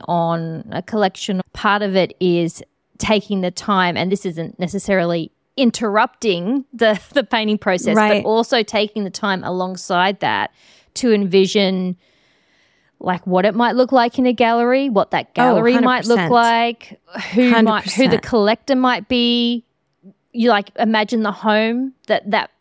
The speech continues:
Speaker 1: that a painting might be in, that kind of envisioning.
Speaker 2: I have so much to talk about just on that.
Speaker 1: Yeah,
Speaker 2: It
Speaker 1: yeah, yeah.
Speaker 2: I can't even go into it, but I think that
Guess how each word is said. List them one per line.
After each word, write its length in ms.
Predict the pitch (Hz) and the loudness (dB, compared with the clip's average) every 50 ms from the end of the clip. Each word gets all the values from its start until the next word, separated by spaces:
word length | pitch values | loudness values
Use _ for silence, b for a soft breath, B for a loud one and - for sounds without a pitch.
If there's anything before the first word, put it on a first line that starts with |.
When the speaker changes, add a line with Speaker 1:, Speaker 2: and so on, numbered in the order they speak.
| _ - | _ -8
Speaker 1:
that 260 | - 202 175 202 190 | -6 -2 0 0 0
a 60 | 190 | 0
painting 460 | - - - 202 202 202 202 196 196 190 | -2 -4 -2 -2 0 0 0 0 0 0
might 220 | 190 190 - - | 0 0 0 0
be 280 | - 196 190 - 185 190 | -2 -2 0 0 0 2
in, 160 | 208 226 220 | 2 0 0
that 200 | 226 233 - _ | 0 -2 -4 _
kind 460 | - - - 262 247 247 254 247 233 | -12 -6 -4 -2 -2 -2 -2 -4 -4
of 460 | 233 233 233 226 226 - - - - _ _ _ _ _ | -4 -4 -6 -8 -12 -14 -18 -20 -20 _ _ _ _ _
envisioning. 480 | 247 233 240 214 240 254 226 262 277 254 220 | 0 2 2 2 2 0 0 -2 0 0 2
Speaker 2:
I 140 | 233 247 233 | 2 2 2
have 300 | 240 240 226 220 214 - | 2 2 0 0 -2 -4
so 340 | - - - - 254 247 254 | -6 -4 0 2 4 4 4
much 220 | 247 240 240 - | 4 4 2 0
to 80 | - 220 | -2 -2
talk 240 | - - 220 214 - | 0 0 0 0 0
about 320 | 214 220 220 214 214 208 | 2 2 2 2 2 0
just 240 | - 220 202 - - - | 0 -2 -2 -2 -2 -2
on 180 | 202 202 196 185 | 0 0 2 2
that. 340 | 190 185 190 226 285 339 359 - b b b _ _ | 2 2 2 2 0 -2 -4 -10 b b b _ _
Speaker 1:
Yeah, 360 | 202 196 190 185 180 160 240 | -4 -2 0 2 2 2 2
Speaker 2:
It 80 | 269 202 | 0 0
Speaker 1:
yeah, 160 | 170 156 156 | 0 -2 -2
yeah. 280 | 160 160 156 147 151 - _ _ - | -4 -4 -4 -6 -6 -8 _ _ -4
Speaker 2:
I 100 | 214 202 | -2 -2
can't 320 | - - 226 226 220 220 | 0 2 2 4 4 4
even 160 | 220 208 208 190 | 4 4 4 4
go 120 | 208 202 | 4 4
into 220 | 202 208 208 - | 4 2 2 2
it, 100 | 208 190 190 | 2 2 2
but 120 | 214 - - | 0 0 0
I 80 | 214 208 | 0 -2
think 320 | - - 240 233 226 - | 0 0 0 0 0 0
that 260 | - 208 208 202 - | -2 -2 -2 -2 -2